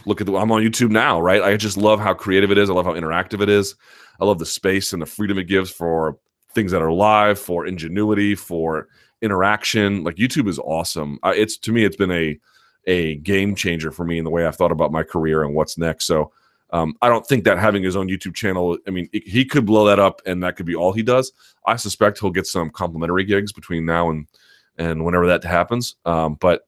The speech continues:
to me, a guy like that who's bursting with ideas and creativity and enthusiasm, an outlet like YouTube is really, really strong for him. And, uh,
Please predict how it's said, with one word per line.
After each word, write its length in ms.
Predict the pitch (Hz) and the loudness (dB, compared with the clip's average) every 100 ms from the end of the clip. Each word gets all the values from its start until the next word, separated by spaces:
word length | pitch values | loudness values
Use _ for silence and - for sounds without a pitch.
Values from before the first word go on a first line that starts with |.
| _ _ - | _ _ -8
to 120 | 107 | 0
me, 220 | 104 120 | 4 4
a 120 | 95 | 4
guy 380 | 85 101 98 101 | 0 2 4 4
like 280 | 101 90 85 | 2 2 0
that 340 | 80 80 78 - | -4 -4 -4 -6
who's 220 | 92 85 | -10 -10
bursting 880 | 82 71 76 110 107 110 - 113 95 | -12 -16 0 4 4 4 -2 -2 0
with 140 | 90 | 2
ideas 760 | 87 82 78 85 80 76 71 - _ _ _ | 0 0 -4 -6 -6 -6 -10 -14 _ _ _
and 140 | 87 | -10
creativity 680 | - 98 87 - 90 85 82 | -2 2 2 0 -2 -2 -4
and 120 | 85 | -6
enthusiasm, 960 | 80 - 90 82 78 76 73 78 73 71 _ _ _ _ | -8 -6 -4 -4 -4 -6 -6 -8 -10 -12 _ _ _ _
an 120 | 95 80 | -2 0
outlet 380 | 85 101 101 85 | 2 2 2 2
like 160 | 92 | 0
YouTube 560 | 80 95 - 87 82 78 | 0 -4 -2 0 0 -2
is 180 | - 78 | -4 -8
really, 340 | 76 85 85 80 | -4 -2 0 0
really 240 | 80 73 | -2 -4
strong 360 | - 78 76 71 | -2 -2 -2 -4
for 160 | 67 | -8
him. 300 | 71 69 65 - | -8 -8 -10 -10
And, 380 | 73 73 71 71 | -6 -4 -4 -2
uh, 260 | 76 71 | 0 2